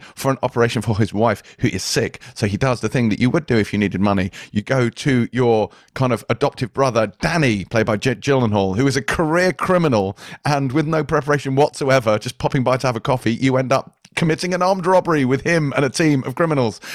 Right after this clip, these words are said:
And it all goes thoroughly tits up, because of course it goes thoroughly tits up.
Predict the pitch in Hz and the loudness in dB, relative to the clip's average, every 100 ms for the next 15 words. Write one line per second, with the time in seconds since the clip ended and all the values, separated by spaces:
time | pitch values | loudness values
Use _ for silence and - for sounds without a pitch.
0 | - - 151 143 180 180 156 147 143 - | -10 -4 -2 0 0 0 2 2 2 -6
1 | - - 190 180 170 143 - - - 117 | -14 -6 2 2 4 0 -2 -4 0 0
2 | 131 147 135 120 127 - - - 214 220 | 0 0 -2 0 -2 -2 -6 -4 2 4
3 | - - - 113 110 120 110 107 107 104 | 2 -2 0 0 2 2 2 0 -2 -2
4 | - 104 120 | 0 0 0